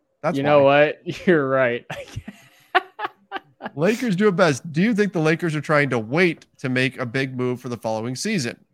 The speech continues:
Speaker 1: Thank you for being one of the inspirations for my channel. Oh, well, well, thank you very much for, for the kind words there. Um, do you think the Lakers are just saying, "Let's," I almost,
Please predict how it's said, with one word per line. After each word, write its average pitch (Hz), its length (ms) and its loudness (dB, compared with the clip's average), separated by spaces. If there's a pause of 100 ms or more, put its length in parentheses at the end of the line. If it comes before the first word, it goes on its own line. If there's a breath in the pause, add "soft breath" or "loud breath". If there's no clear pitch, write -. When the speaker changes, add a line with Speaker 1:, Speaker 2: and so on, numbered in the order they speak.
(140)
Speaker 1:
Thank 131 240 -4
you 131 60 -10
for 135 100 -10
being 120 280 -6
one 113 120 -6
of 113 80 -8
the 120 140 -8
inspirations 113 560 -10
for 120 260 -8
my 220 180 -6
channel. 117 300 -6
Oh, 294 160 -6
well, 131 440 -6
well, 135 120 -8
thank 185 300 -6
you 147 80 -4
very 131 180 0
much 127 220 -4
for, 113 300 -4
for 117 140 -10
the 110 200 -10
kind 120 280 -6
words 113 220 -8
there. 139 360 -4 (720 soft breath)
Um, 127 540 -2 (920)
do 151 80 -12
you 160 80 -10
think 208 200 -8
the 196 80 -6
Lakers 190 380 -4
are 160 100 -2
just 151 240 -6
saying, 143 520 0 (880)
"Let's," 131 300 -8 (1900)
I 143 180 0
almost, 185 360 2